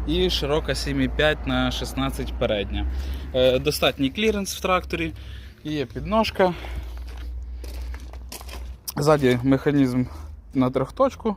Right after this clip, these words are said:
на чотириста тридцять кілограм, розетка під причіп і ось ці от гідровиходи. Вони стоять, але ними, чесно, я думаю, що ніхто не користується. Вал відбору потужності.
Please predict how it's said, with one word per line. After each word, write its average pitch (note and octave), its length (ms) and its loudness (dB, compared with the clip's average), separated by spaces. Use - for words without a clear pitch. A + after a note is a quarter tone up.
на F#3 120 0
чотириста E3+ 440 2
тридцять D#3 360 0
кілограм, D3 520 2
розетка C#3 480 2
під C3 200 -6
причіп G#3 540 -2
і G#3 140 -4
ось D3 220 2
ці C3+ 220 -2
от A#2+ 160 -2
гідровиходи. F3 680 -4
Вони A#3 200 -2
стоять, G#3 420 2
але C#3+ 220 2
ними, C3+ 540 2
чесно, A#2 480 -2
я A#2+ 80 2
думаю, B2 200 2
що B2 120 -6
ніхто A#2+ 240 -2
не A2+ 80 0
користується. G#2 640 -6
Вал E3 240 4
відбору C3+ 300 0
потужності. G3 680 2